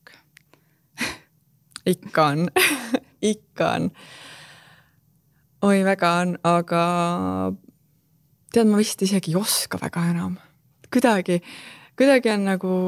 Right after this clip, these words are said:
niimoodi läinud, et ikka ma lähen, ikka käin Saaremaal mingi aja tagant ja ma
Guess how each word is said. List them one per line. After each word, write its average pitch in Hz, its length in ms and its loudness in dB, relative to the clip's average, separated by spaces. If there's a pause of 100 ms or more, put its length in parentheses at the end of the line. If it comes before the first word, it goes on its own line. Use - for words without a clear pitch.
(120)
niimoodi 202 420 2
läinud, 180 320 0
et - 300 -4
ikka 220 200 -2
ma 180 140 4 (360)
lähen, 240 280 4 (160)
ikka 240 260 -2
käin 175 220 2
Saaremaal 170 680 0
mingi 170 300 0
aja 165 220 2
tagant 156 460 -6
ja 160 120 -2
ma 160 220 -2